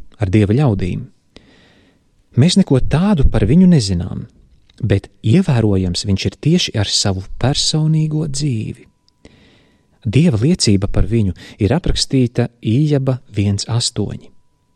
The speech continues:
Un tas kungs sacīja Sātanam: "Vai tu esi ievērojis manu kalpu Ījabu, ka nav virs zemes neviena tāda kā viņš?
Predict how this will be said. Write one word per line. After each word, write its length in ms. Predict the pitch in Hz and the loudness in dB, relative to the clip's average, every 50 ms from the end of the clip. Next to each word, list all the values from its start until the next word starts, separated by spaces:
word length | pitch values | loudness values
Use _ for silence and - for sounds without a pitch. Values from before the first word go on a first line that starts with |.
| _ _ - - - | _ _ -6 -2 0
Un 140 | 101 95 92 | 2 2 2
tas 220 | - 98 95 - - | 0 -2 -2 -2 -2
kungs 380 | - - 139 160 175 170 - - - | 0 2 2 2 2 2 0 -4 -2
sacīja 340 | - 131 - - - 131 123 | -2 -4 -4 -2 -2 -2 -2
Sātanam: 600 | - - - 117 113 110 - 104 90 - - - - _ _ _ _ _ _ _ _ _ _ _ _ _ - - - - - | -2 0 0 0 0 -2 -2 -4 -6 -6 -8 -12 -14 _ _ _ _ _ _ _ _ _ _ _ _ _ -20 -20 -18 -10 -4
"Vai 140 | 120 123 127 | -2 -2 -2
tu 160 | - - 190 | 0 -2 0
esi 340 | - 127 151 190 - - - | 0 0 0 0 0 -2 -2
ievērojis 640 | - - 175 185 185 156 127 113 113 101 101 95 - - | 0 2 2 2 4 2 2 2 2 2 0 0 -2 -2
manu 180 | 107 98 95 | -2 -2 -2
kalpu 520 | 92 - - 104 117 143 160 - - - - - | -4 -4 -6 -6 -4 -4 -4 0 0 0 0 0
Ījabu, 640 | 107 95 87 87 87 110 160 170 120 - - - - - - _ _ _ _ _ _ _ _ _ _ - | -2 -4 -4 -4 -4 -4 -4 -4 -4 -4 -4 -6 -6 -6 -12 _ _ _ _ _ _ _ _ _ _ -10
ka 180 | - - 123 120 | -4 -2 0 2
nav 360 | 120 110 110 151 175 170 - - | 2 2 4 4 2 2 0 -2
virs 340 | 143 110 120 123 - - - | -2 2 2 2 2 2 0
zemes 360 | 151 165 175 147 - - - | 2 2 2 2 2 0 0
neviena 800 | 123 113 107 104 98 - _ - - 139 170 185 202 208 214 202 _ _ | 0 2 2 2 0 -4 _ -2 0 2 2 4 2 2 2 0 _ _
tāda 540 | - - 107 101 101 101 101 104 104 107 113 - | -4 -2 -2 0 0 0 -2 -2 -2 -4 -6 -8
kā 220 | - - 131 120 113 | -6 -6 -4 -2 -2
viņš? 400 | 139 185 - 101 - - - - | 0 0 0 -2 -4 -8 -14 -20